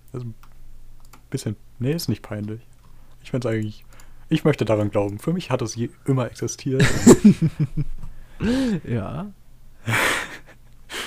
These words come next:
Speaker 2: Äh, das, äh, das glaub ich. Das, äh
Speaker 1: Das ist schon, schon eine geile Vorstellung. Also, ich kann mir vorstellen, dass das wirklich funktioniert.
Speaker 2: <laughs> Ich, ich auch. <laughs> Wobei, ich weiß nicht,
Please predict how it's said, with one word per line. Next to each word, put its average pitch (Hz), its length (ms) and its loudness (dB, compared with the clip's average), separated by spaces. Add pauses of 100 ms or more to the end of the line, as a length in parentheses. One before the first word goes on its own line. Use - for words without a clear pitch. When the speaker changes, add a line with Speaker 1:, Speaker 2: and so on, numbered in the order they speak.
(480)
Speaker 2:
Äh, 117 420 -4
das, 127 300 -8
äh, 120 320 -2 (340)
das 120 220 -12
glaub 165 320 -2
ich. 110 100 -6 (260)
Das, 123 300 -14
äh 135 80 -6 (200)
Speaker 1:
Das 123 100 -12
ist - 120 -16
schon, 147 220 -6 (240)
schon 151 220 -2
eine 143 60 -2
geile 139 220 0
Vorstellung. 113 720 -6
Also, 120 380 0 (1120)
ich - 80 -10
kann - 140 2
mir 170 80 8
vorstellen, 139 320 4
dass 131 100 2
das - 160 -2
wirklich 120 220 -2
funktioniert. 156 580 -2 (240)
Speaker 2:
<laughs> - 240 12
Ich, - 460 6
ich 151 420 12
auch. 151 280 6 (380)
<laughs> - 460 8 (800)
Wobei, 127 460 6 (2250)
ich - 180 -12
weiß 110 280 -6
nicht, - 360 -8